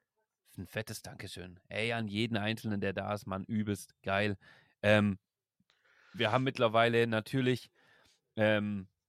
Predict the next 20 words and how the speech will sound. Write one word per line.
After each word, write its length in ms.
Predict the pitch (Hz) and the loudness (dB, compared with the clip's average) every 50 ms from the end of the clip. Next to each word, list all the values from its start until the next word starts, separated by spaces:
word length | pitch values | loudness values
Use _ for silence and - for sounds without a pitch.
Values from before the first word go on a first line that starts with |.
| _ _ _ _ _ _ _ _ _ _ _ _ | _ _ _ _ _ _ _ _ _ _ _ _
viele 420 | _ - - - 143 156 139 127 117 | _ -20 -14 -10 -4 0 2 2 2
Sachen 320 | 104 120 117 - 123 120 | 4 2 0 0 -2 -8
ändern 320 | 98 113 123 120 117 120 117 | -6 -6 -4 -4 -4 -2 -2
müssen, 280 | 113 113 110 - 113 | -4 -4 -4 -6 -6
die 100 | 101 104 | -8 -8
früher 360 | - - - 110 110 104 101 | -8 -10 -6 -4 -2 -2 -2
viel, 180 | - - 120 110 | -2 -4 -8 -8
viel 200 | - - 107 101 | -8 -6 -6 -4
einfacher 540 | 64 101 107 107 - - 104 - - 101 92 | -4 -4 -6 -6 -6 -8 -8 -6 -6 -6 -4
waren, 300 | 98 98 98 98 95 90 98 | -2 -2 -4 -4 -8 -12 -12
ja, 160 | 101 101 98 101 | -8 -6 -6 -4
bei 140 | 92 98 98 | -2 -4 -4
ein 100 | 98 92 | -4 -6
paar 240 | - - 101 98 - | -8 -6 -6 -6 -6
Zuschauern. 640 | - - 107 101 - - 101 95 95 95 95 92 - _ _ _ _ _ _ _ _ _ _ _ | -8 -18 -18 -16 -10 -6 -6 -4 -4 -4 -8 -10 -16 _ _ _ _ _ _ _ _ _ _ _
Ähm, 560 | - 107 104 104 104 101 101 101 98 95 90 - _ _ _ _ _ _ _ _ _ _ _ _ _ _ _ _ _ _ _ _ _ _ _ _ _ _ _ | -4 -2 0 0 0 -2 -2 -4 -6 -8 -10 -12 _ _ _ _ _ _ _ _ _ _ _ _ _ _ _ _ _ _ _ _ _ _ _ _ _ _ _
wenn 240 | - 98 98 98 101 | -12 -6 -4 -4 -4
ich 140 | 104 98 - | -4 -4 -4
mir 100 | 110 107 | -2 -2
überleg, 540 | 104 101 104 104 101 104 107 104 - - | 0 0 0 2 2 0 -2 -4 -6 -16